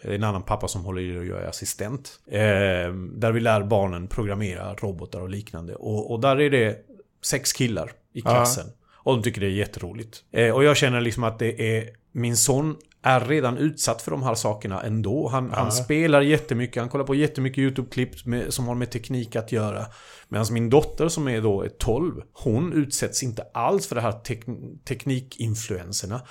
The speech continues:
Speaker 2: Ja.
Speaker 1: Och jag, egentligen så känner jag att det är avsevärt mycket viktigare för mig att förmedla programmering till henne.
Speaker 2: Ja.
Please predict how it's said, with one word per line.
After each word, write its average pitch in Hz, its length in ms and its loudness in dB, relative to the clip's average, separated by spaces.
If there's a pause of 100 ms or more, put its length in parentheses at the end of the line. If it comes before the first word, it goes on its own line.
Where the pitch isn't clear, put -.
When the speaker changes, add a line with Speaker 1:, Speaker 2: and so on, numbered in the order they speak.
(100)
Speaker 2:
Ja. 131 80 0
Speaker 1:
Och 113 60 4
jag, 123 140 6
egentligen 117 540 0
så 151 100 -4
känner 120 320 0
jag 101 80 0
att 95 80 -6
det 95 140 -4
är 101 100 -6 (120)
avsevärt 107 400 -4
mycket 160 240 -6
viktigare 98 360 -4
för - 140 -8
mig 117 440 -4
att - 180 -10
förmedla 101 540 -4 (200)
programmering 95 500 -4
till 87 200 -10
henne. 143 460 0 (220)
Speaker 2:
Ja. 120 340 0